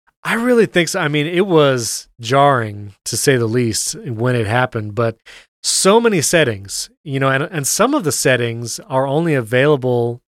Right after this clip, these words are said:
when you log into Zoom on Zoom's website, which I discovered that you can, there's a feature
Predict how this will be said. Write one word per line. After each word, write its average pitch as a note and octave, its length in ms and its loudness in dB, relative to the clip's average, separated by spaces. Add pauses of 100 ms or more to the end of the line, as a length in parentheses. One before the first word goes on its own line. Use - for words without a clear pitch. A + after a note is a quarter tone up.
(100)
when B2 220 -2
you B2 120 -2
log B2+ 280 2
into B2 240 -2
Zoom B2 320 0
on A#2+ 320 -4 (120)
Zoom's B2+ 280 -2
website, A#2+ 440 0 (440)
which C3+ 160 0
I C#3 100 2
discovered C#3+ 640 0
that B2 380 0 (400)
you D#3+ 440 2 (100)
can, C#3+ 360 0
there's C#3 200 4
a B2+ 80 2
feature C#3+ 540 0